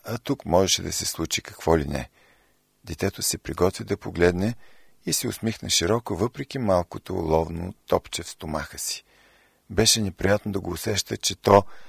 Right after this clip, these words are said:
явно бе част от играта, която той играеше не само от сутринта,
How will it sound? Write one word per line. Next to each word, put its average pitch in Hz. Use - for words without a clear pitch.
явно 101
бе 101
част -
от -
играта, 95
която -
той 98
играеше 90
не 110
само 110
от 95
сутринта, 95